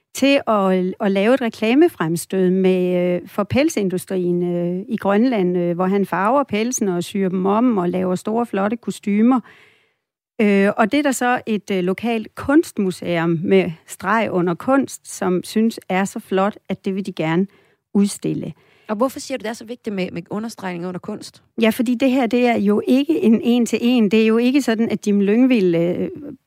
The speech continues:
Speaker 1: påtager, eller har påtaget sig, øh, opgaven med at skildre den grønlandske, øh, eller den, eller, eller inuitkulturen og, og alt, hvad den står for, øh,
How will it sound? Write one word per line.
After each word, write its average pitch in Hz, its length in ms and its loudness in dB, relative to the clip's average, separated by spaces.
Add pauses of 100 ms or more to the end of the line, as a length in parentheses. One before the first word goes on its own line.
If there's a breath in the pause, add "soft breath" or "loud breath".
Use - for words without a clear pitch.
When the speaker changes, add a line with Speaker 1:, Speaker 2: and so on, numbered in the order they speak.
(140)
Speaker 1:
påtager, 196 500 0
eller 185 160 -2
har 180 100 -4
påtaget 196 500 -4
sig, - 360 -8
øh, - 60 -8
opgaven 175 520 -2
med 185 100 2
at 196 120 -2
skildre 214 460 -2 (400 loud breath)
den 180 100 2
grønlandske, 180 880 0
øh, - 320 -6
eller 180 180 -4
den, 190 340 0
eller, 185 220 0 (300)
eller 175 440 0
inuitkulturen 190 1120 2
og, 151 460 -4 (480 soft breath)
og - 160 0
alt, 226 180 2
hvad 202 120 0
den 214 160 2
står 214 300 0
for, 208 360 2 (100)
øh, 175 440 -2